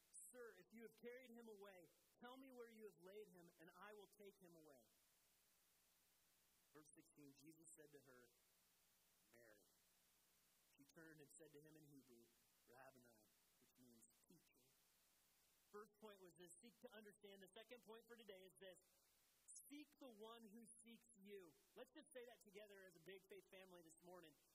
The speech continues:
Seek the one who seeks you.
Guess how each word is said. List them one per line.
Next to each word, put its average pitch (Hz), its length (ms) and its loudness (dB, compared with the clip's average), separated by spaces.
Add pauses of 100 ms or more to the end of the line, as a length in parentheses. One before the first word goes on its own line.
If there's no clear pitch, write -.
(120)
Seek 262 560 -2 (320)
the 240 80 4
one 226 560 -2 (240)
who 233 160 -4
seeks - 640 -8 (160)
you. 233 400 -2